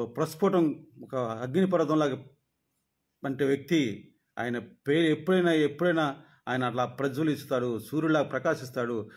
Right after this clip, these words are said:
అటువంటి వ్యక్తిని మీరు అరచేతి పెట్టి ఆపాలి, ఆ, అని అనుకుంటే మీ భ్రమ మాత్రమే. మీరందరూ కూడా కొట్టుకుపోవడం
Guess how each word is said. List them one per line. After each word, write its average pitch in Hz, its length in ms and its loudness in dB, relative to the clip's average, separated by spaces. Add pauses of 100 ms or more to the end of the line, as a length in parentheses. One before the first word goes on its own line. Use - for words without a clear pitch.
(160)
అటువంటి 131 360 -4
వ్యక్తిని 170 240 0
మీరు 147 300 0 (220)
అరచేతి 147 360 0
పెట్టి 139 200 -2
ఆపాలి, 135 680 0 (220)
ఆ, 143 280 0 (280)
అని 139 160 -2
అనుకుంటే 160 840 0 (100)
మీ 123 120 -2
భ్రమ 120 340 -4
మాత్రమే. 123 840 -4 (320)
మీరందరూ 120 460 -2
కూడా 143 480 -2 (500)
కొట్టుకుపోవడం 135 720 -2